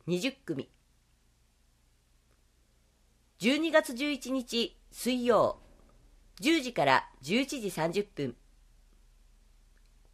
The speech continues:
旭区保健福祉センター分館。森商事二の五の二十六。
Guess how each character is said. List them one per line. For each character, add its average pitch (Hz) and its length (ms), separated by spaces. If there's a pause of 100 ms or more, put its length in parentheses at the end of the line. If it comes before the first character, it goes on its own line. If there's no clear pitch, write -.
旭 262 380
区 165 280 (160)
保 170 120
健 269 200
福 302 200
祉 - 20
セ 262 240
ン 247 60
タ 135 200
ー 117 40
分 147 180
館。 165 280 (1500)
森 202 180
商 294 280
事 139 260 (240)
二 285 120
の 262 140
五 233 120
の 214 100
二 196 200
十 180 180
六。 135 380